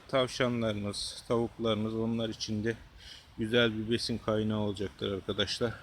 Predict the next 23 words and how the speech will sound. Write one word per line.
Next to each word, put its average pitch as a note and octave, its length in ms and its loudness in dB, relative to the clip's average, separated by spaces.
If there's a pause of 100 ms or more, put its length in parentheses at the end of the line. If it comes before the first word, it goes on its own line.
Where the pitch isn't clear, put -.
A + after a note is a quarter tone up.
(1900)
Hmm, A#2 760 -2
böyle D#3+ 280 10
kumlu F3 400 8
toprakları E3+ 640 8
çok - 280 4
seviyor. A#2 460 6
Kumlu, A#2+ 360 0
tımlı B2+ 280 -2
toprakları, A2+ 760 4 (500)
gevşek B2+ 420 4
toprakları A#2+ 560 2
çok - 260 -2
seviyor. G#2+ 420 4 (680)
Suyu E3+ 400 4
gördüğü D#3 420 8
zaman D3 260 6
çok - 260 -2
çabuk C3 340 2 (800)
yeşeriyor C3 640 6
arkadaşlar. G#2+ 760 2 (420)
Çok - 260 -2
çabuk A#2 340 0
gelişiyor. A2 480 0